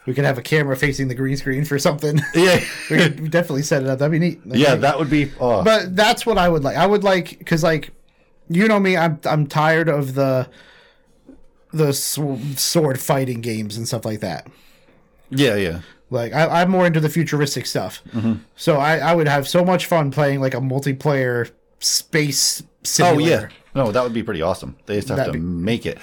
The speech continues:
Speaker 1: Yeah.
Speaker 2: Which I'm surprised is how big is Artemis. Still people play it.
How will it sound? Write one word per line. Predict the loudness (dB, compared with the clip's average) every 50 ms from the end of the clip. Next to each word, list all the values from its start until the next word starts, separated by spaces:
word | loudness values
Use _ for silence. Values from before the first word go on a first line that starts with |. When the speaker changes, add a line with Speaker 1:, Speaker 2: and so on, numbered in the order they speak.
| -16 -12 -4
Speaker 1:
Yeah. | 0 2 2
Speaker 2:
Which | 2 2
I'm | 2 0 0
surprised | 0 -2 -4 0 2 2 2 2 0
is | -2 -4
how | -4 -4 -4
big | -2 -2 -2 -2 -2 -4
is | -6 -4
Artemis. | -2 -2 -2 -2 -2 -4 -6 -6 -8 -12 -16 _ _ -20 -20 -14
Still | -12 -4 -2 -2 -2
people | 0 0 -2 -2
play | 0 0 0 0 0
it. | 0 -4